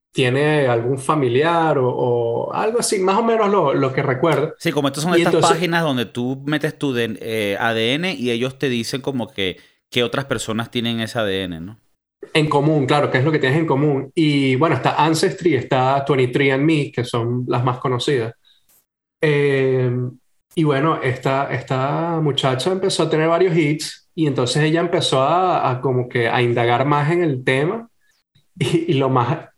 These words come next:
Speaker 1: lo más asombroso de la vaina es que empezaron a salirle medios hermanos y todos los medios hermanos vivían en la misma comunidad. O sea, la, la mayoría de, de los medios hermanos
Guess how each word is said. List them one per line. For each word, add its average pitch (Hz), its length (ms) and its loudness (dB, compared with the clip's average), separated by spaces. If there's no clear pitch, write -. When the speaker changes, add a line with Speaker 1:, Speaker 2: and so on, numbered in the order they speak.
Speaker 1:
lo 131 200 0
más 123 340 0
asombroso 160 640 0
de 196 80 0
la 143 100 0
vaina 139 320 0
es - 80 -18
que 190 100 -4
empezaron 135 460 0
a 175 60 0
salirle 156 680 2
medios 147 360 2
hermanos 131 520 0
y 151 220 -2
todos 165 280 2
los 208 200 0
medios 151 240 2
hermanos 135 380 2
vivían 180 540 2
en 135 640 0
la 131 100 2
misma 127 240 0
comunidad. 135 640 0
O 135 60 -8
sea, 151 180 4
la, 135 200 0
la 131 120 0
mayoría 127 600 2
de, 185 220 0
de 127 180 0
los 127 260 -2
medios 123 240 0
hermanos 135 380 -4